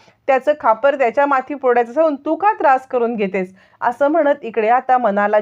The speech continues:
जे येईल ते गायत्री बोलत असते आणि "कुणीही उपाशी राहणार नाहीये, सगळेजण जेवून घेणार आहेत," असं म्हणत ती आता सगळ्यांना दटावते. त्यावरती मग मात्र दिनेश म्हणायला लागतो, "नको,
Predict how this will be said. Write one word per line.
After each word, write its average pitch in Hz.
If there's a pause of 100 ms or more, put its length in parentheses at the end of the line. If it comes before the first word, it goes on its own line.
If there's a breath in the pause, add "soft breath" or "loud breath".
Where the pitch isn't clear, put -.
जे 269
येईल 233
ते 214
गायत्री 220
बोलत 208
असते 254 (300 soft breath)
आणि 226
"कुणीही 254
उपाशी 233
राहणार 214
नाहीये, 233 (320 soft breath)
सगळेजण 277 (100)
जेवून 233
घेणार 220
आहेत," 262 (100)
असं 208
म्हणत 226 (120)
ती 262
आता 214
सगळ्यांना 220
दटावते. 185 (400 soft breath)
त्यावरती 349
मग 226
मात्र 240
दिनेश 208
म्हणायला 208
लागतो, 247
"नको, 220